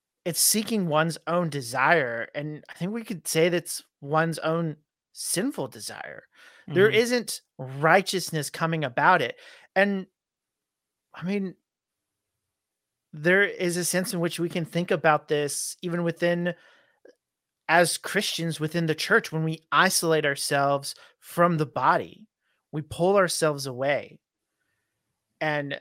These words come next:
Speaker 1: not seek the wisdom that God has given to us in the church.
Speaker 2: And that seems
Speaker 1: And
Speaker 2: like
Speaker 1: it's
Speaker 2: it's,
Speaker 1: that
Speaker 2: it's very relevant today,
Speaker 1: Yeah.
Speaker 2: as it has been, but there is this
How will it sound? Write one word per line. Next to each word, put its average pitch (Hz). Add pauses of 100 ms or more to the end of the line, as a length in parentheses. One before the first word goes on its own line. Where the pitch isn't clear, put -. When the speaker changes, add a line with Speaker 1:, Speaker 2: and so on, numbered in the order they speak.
(120)
Speaker 1:
not 170
seek - (220)
the 165
wisdom 156
that 147
God 151 (180)
has -
given 190
to 143
us 131
in 170 (1000)
the 160
church. - (880)
Speaker 2:
And 170
that 233
seems 214
Speaker 1:
And 190
Speaker 2:
like 180
Speaker 1:
it's 165
Speaker 2:
it's, 147
Speaker 1:
that 151
Speaker 2:
it's 147
very 160
relevant 147 (280)
today, 147
Speaker 1:
Yeah. 180
Speaker 2:
as 185
it 170
has 165
been, 131 (400)
but 160
there 175
is 175
this 156